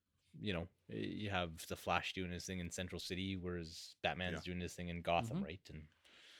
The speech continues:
Speaker 2: Yeah. So I'm curious with you guys, with your opinions, is this for sure, in your guys' opinions,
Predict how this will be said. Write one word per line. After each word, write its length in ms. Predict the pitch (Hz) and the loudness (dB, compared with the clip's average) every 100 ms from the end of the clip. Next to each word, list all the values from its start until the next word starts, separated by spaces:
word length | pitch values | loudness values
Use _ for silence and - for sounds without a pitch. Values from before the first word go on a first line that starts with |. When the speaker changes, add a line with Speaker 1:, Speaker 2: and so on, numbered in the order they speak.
| - | -12
Speaker 2:
Yeah. 80 | - - _ _ - - - - | -12 -14 _ _ -18 -12 -10 8
So 140 | 160 | 10
I'm 60 | 151 | 12
curious 280 | - 196 208 | 12 12 12
with 140 | 131 | 4
you 120 | 147 | 8
guys, 220 | 170 120 | 12 12
with 100 | 113 | 12
your 120 | 135 139 | 8 8
opinions, 420 | - 143 120 90 | 8 4 2 4
is 180 | 113 117 | 6 8
this 160 | - | 6
for 120 | - | 6
sure, 460 | - - 123 135 143 | 8 10 12 12 12
in 80 | 113 | 8
your 140 | 117 | 8
guys' 160 | 127 113 | 8 8
opinions, 800 | 104 127 110 95 90 90 - | 4 6 8 8 6 0 -6